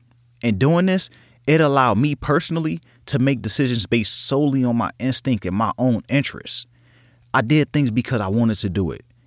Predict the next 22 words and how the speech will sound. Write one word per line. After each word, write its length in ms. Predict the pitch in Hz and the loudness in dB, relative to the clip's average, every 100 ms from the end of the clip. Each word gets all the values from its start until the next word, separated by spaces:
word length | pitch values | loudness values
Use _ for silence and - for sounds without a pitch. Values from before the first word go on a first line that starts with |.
| _ | _
even 280 | 156 156 139 | 2 4 4
if 140 | 131 | 4
it 80 | 123 | 2
wasn't 300 | 120 117 113 | 2 2 0
the 80 | 117 | -2
right 260 | 110 117 110 | 0 -2 0
thing 140 | 120 | 0
to 80 | 101 | 0
do. 200 | 113 113 | 0 0
Even 240 | 147 151 | 0 0
if 120 | 131 | 2
I 80 | 147 | 0
thought 240 | 151 127 113 | 2 2 2
it 20 | |
was 120 | 104 | 0
a 40 | |
little 200 | 110 110 | 0 0
bit 160 | 95 101 | 0 -2
crazy 380 | - 135 117 113 | -2 0 2 0
going 280 | 110 110 104 | 0 2 2
into 400 | 170 - 101 | 0 0 -2
it, 100 | 78 | -2